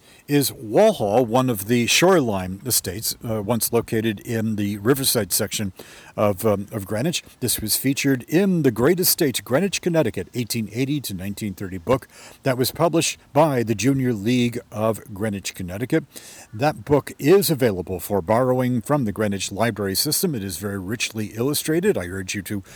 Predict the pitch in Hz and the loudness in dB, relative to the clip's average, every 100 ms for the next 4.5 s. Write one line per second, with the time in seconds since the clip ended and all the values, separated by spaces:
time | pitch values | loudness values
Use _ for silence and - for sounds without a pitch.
0 | - - 127 - 117 165 190 - - 196 | -20 -6 -4 -2 -2 2 0 0 -2 2
1 | 240 220 - 165 170 156 160 139 151 135 | 4 2 2 2 2 4 0 2 2 0
2 | - 131 123 - 185 - 143 - 117 135 | -2 0 2 2 0 -2 -2 -2 -2 -2
3 | 104 107 104 104 104 98 117 101 101 - | 0 0 -2 -4 -6 -4 -4 -2 -4 -2
4 | 120 113 110 107 | -2 0 0 -2